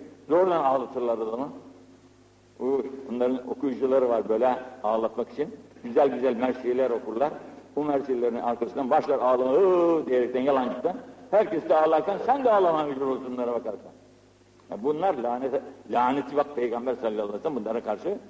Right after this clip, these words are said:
lanet diyor. Hem de lanet, lanetullah vel melâiketi ven nâs ecmaîn. Hem Allah'ın, hem meleklerin,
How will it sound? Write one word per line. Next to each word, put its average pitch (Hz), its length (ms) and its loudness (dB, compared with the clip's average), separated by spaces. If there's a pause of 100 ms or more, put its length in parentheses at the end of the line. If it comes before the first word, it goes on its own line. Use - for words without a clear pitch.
(240)
lanet 123 340 0
diyor. 95 140 0 (340)
Hem 143 200 -2
de 143 120 2
lanet, 147 320 2 (180)
lanetullah 139 960 4 (320)
vel 147 160 4
melâiketi 147 840 2
ven 170 200 0
nâs 151 180 0
ecmaîn. 95 380 -12 (380)
Hem 165 220 -2
Allah'ın, 151 540 2 (280)
hem 175 180 0
meleklerin, 170 680 2